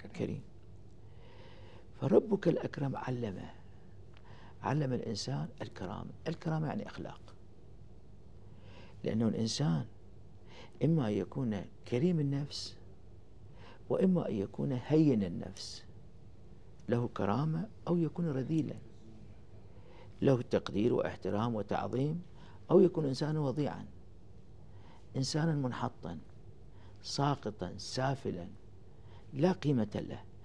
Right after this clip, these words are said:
Speaker 2: كالأنعام بل أضل، أولئك هم الغافلون.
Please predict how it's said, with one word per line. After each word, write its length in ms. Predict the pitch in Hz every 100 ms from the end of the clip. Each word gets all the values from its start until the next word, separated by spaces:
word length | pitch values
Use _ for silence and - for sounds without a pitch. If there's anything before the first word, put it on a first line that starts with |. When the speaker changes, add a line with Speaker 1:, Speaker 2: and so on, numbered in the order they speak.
| - - -
Speaker 2:
كالأنعام 600 | 165 156 151 - 175 175
بل 180 | 143 -
أضل، 300 | 110 - - - - - - - - -
أولئك 380 | 143 160 156 160
هم 180 | 143
الغافلون. 580 | 107 98 90 - 71 113